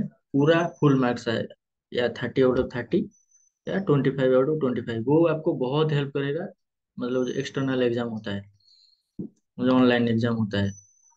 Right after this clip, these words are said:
उसमें बहुत आपको help करेगा। तो मैंने मेरा,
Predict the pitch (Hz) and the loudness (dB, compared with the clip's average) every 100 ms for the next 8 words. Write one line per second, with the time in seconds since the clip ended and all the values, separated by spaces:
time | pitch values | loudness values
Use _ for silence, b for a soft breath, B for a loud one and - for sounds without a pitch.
0 | - - 127 147 135 123 143 170 165 151 | -14 -10 -4 -2 0 2 4 4 4 0
1 | 151 139 127 113 113 117 113 _ _ _ | 0 -2 -2 -2 -4 -6 -10 _ _ _
2 | - 131 131 135 131 127 135 | -6 0 2 2 2 2 0